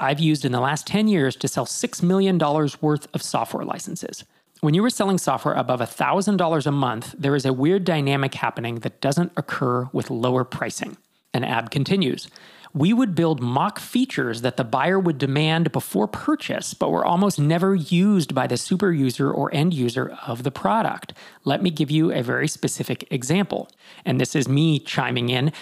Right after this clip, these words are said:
I used to call these checklist features. So when we were growing Drip, people would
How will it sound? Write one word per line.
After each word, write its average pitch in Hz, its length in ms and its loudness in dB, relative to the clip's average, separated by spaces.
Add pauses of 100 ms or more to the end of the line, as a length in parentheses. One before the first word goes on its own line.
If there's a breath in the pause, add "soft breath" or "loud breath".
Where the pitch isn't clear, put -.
(120)
I 190 60 2
used 208 100 0
to 175 80 -6
call 165 160 0
these 147 160 2
checklist - 720 -2
features. - 580 -8 (160 loud breath)
So - 160 -2
when 143 140 2
we 160 100 4
were 156 140 2
growing 147 380 2
Drip, 190 320 0 (260 loud breath)
people 190 260 2
would 190 260 2